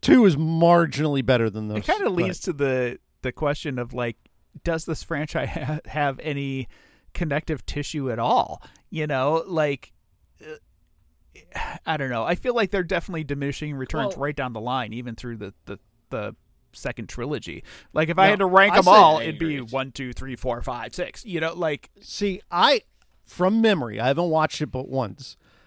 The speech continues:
Speaker 1: but I would say Jurassic World, and without having rewatched it yet, is the second best one. I remember leaving
Speaker 3: Yeah,
Speaker 1: the
Speaker 3: I've only watched
Speaker 1: theater
Speaker 3: it once.
Speaker 1: being like, "That was a whole lot of fun. That's the most fun I've had with Jurassic Park since the first one."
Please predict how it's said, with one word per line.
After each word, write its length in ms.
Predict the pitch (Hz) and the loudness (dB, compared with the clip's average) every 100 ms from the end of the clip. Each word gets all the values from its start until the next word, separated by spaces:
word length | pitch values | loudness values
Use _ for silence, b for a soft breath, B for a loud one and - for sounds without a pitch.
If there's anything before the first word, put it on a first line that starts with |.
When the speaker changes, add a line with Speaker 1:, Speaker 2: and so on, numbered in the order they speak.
| b b | b b
Speaker 1:
but 120 | 175 | 0
I 140 | 175 175 | 4 4
would 160 | 190 180 | 2 0
say 200 | 190 170 | -2 -2
Jurassic 640 | 135 147 135 156 - - | -2 -2 0 -2 -4 -6
World, 680 | 104 135 226 156 113 113 - _ _ | -6 0 2 2 -2 -8 -18 _ _
and 240 | 139 127 113 _ _ _ _ _ _ _ _ | -8 -8 -8 _ _ _ _ _ _ _ _
without 320 | 165 139 139 131 | -6 -2 -2 0
having 240 | 151 151 | 0 -2
rewatched 440 | 147 143 170 - 139 | -4 -2 -4 -4 -10
it 40 | |
yet, 260 | 123 120 - _ - | -10 -10 -14 _ -6
is 260 | 165 147 - | -4 -4 -8
the 80 | 135 | -6
second 500 | - 170 - 143 120 | 0 0 0 -6 -2
best 300 | 135 - 120 | -2 -4 -14
one. 260 | 113 - _ b b b b | -16 -18 _ b b b b
I 80 | 143 | 0
remember 420 | 165 175 165 156 | 0 2 0 0
leaving 360 | 143 185 190 185 | -2 -2 0 0
Speaker 3:
Yeah, 60 | |
Speaker 1:
the 60 | 175 | -2
Speaker 3:
I've 100 | 156 | -2
only 100 | 170 156 | 0 0
watched 40 | |
Speaker 1:
theater 220 | 135 131 120 | 0 -2 -4
Speaker 3:
it 100 | - | -10
once. 340 | 85 85 - | -20 -20 -6
Speaker 1:
being 260 | 147 151 139 | -2 0 0
like, 300 | 135 123 - _ _ - | -2 -2 -10 _ _ -20
"That 340 | 101 175 220 | -4 0 0
was 140 | 214 180 | 0 0
a 60 | |
whole 200 | 165 170 | 2 4
lot 180 | 151 131 | 4 2
of 80 | 120 | 0
fun. 440 | 139 131 123 113 _ _ - | 0 0 0 -6 _ _ 0
That's 200 | 160 - | 0 2
the 80 | |
most 220 | 170 160 - | 0 0 0
fun 160 | 156 | -2
I've 80 | 131 | 0
had 180 | 127 113 | 0 -2
with 100 | 117 | -4
Jurassic 380 | 127 117 127 - | -4 -4 -6 -4
Park 260 | 123 110 | -4 -4
since 220 | - 113 | -8 -8
the 80 | - | -8
first 300 | - 110 - | -6 -8 -8
one." 160 | 120 | -18